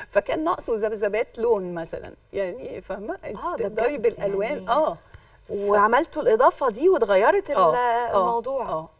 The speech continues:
Speaker 2: أوكي.
Speaker 1: فيعني، فكل حاجة دلوقتي ليها حلها. يمكن في وقت الفونشوي ليه حلول تاني بطريقة تانية، بس، آه، بس أنا بحب اللي هو more، آه، physics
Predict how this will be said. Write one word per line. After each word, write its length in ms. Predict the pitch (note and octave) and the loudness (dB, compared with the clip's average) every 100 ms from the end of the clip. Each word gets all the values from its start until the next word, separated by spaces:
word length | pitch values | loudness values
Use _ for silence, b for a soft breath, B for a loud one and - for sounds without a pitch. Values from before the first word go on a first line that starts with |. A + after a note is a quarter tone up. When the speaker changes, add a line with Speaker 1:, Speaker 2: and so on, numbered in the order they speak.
| _ - | _ -20
Speaker 2:
أوكي. 200 | A3 - | -20 -4
Speaker 1:
فيعني، 680 | G#3 F#3 F#3+ F#3 F#3 G3 G3 | -2 0 0 -2 -2 -6 -6
فكل 380 | G#3+ G3+ D4+ F4+ | -6 -4 -2 0
حاجة 300 | C#4+ D4+ D#4 | -2 2 0
دلوقتي 580 | G3+ G#3 - - A3+ | 2 -2 -4 -6 -10
ليها 540 | G#3+ C4 A3 G#3 F#3+ F#3 | -6 -2 -2 0 -2 -4
حلها. 440 | - F#3+ F#3 G3 | -4 -4 -4 -6
يمكن 520 | - A3+ - B3 G#3 | -6 -8 -4 -6 -6
في 300 | F#3 G3+ F#3+ | -6 -2 0
وقت 300 | F#3 G#3 - | 0 -4 -4
الفونشوي 760 | - G#3 F#3+ A3 A#3+ - C#4 - b b - | -8 -8 -10 -10 -12 -10 -12 -12 b b -10
ليه 180 | G#3+ - | -8 -8
حلول 300 | B3 A#3 C4+ | -6 -8 -4
تاني 320 | A3+ B3 F4 | -4 -2 -4
بطريقة 440 | G#3 - G3+ - | -4 -2 -2 -2
تانية، 320 | G3 G3+ A#3+ A#4 - b b b - | -2 -2 0 -6 -8 b b b -10
بس، 280 | F3+ F#3+ - - | -8 -8 -14 -6
آه، 560 | G3 F#3 F#3 F3+ F#3 F3+ | -4 -2 -2 -4 -6 -6
بس 240 | F#3 - | -8 -2
أنا 140 | A#3 A#3+ | -2 -2
بحب 360 | G3+ B3 A#3 | -2 -2 -4
اللي 180 | A#3 G#3 | -8 -6
هو 220 | A3+ B3+ - b b - | -4 -4 -6 b b -6
more، 320 | A3+ C#4+ C#4+ C4 - b b - | -2 0 0 -4 -12 b b -4
آه، 540 | G3 F#3 F#3 F3+ F3+ - | -2 0 -2 -2 -6 -4
physics 640 | B3+ F#3+ - - - - | -4 -2 -8 -12 -12 -14